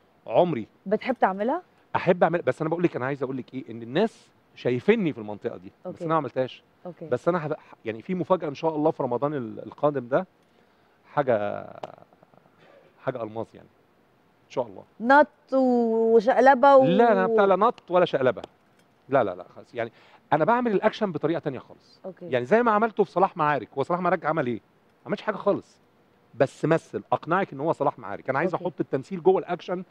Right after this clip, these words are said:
Speaker 2: أوكي.
Speaker 1: يبقى الموضوع يعني مقنع.
Speaker 2: أوكي، فهمت عليك.
Speaker 1: بمعنى، بمعنى، يعني لو أنا مثلًا قاعد أنا ومراتي أو أنا وصاحبتي في مكان، وفي واحد أنا شايفه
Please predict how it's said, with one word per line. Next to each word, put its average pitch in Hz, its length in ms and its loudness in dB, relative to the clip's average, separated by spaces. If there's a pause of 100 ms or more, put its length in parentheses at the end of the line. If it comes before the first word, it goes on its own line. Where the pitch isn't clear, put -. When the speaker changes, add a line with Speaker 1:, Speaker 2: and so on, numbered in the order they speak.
Speaker 2:
أوكي. 175 320 -6 (140)
Speaker 1:
يبقى 123 180 -6
الموضوع 131 500 0 (440)
يعني 120 320 -2
مقنع. 127 520 0 (160)
Speaker 2:
أوكي، 185 260 -4
فهمت 190 260 -14
عليك. 156 300 -10 (120)
Speaker 1:
بمعنى، 123 320 0 (380)
بمعنى، 110 280 -6 (540)
يعني 113 180 -4
لو 120 180 4
أنا 160 100 2
مثلًا 170 420 -2
قاعد 165 320 -2 (1500)
أنا 170 200 4
ومراتي 156 580 2
أو 147 100 2
أنا 170 80 0
وصاحبتي 156 440 -2
في - 80 -16
مكان، 110 240 -4 (840)
وفي 180 260 -6
واحد 185 440 2
أنا 151 120 -4
شايفه 185 420 -2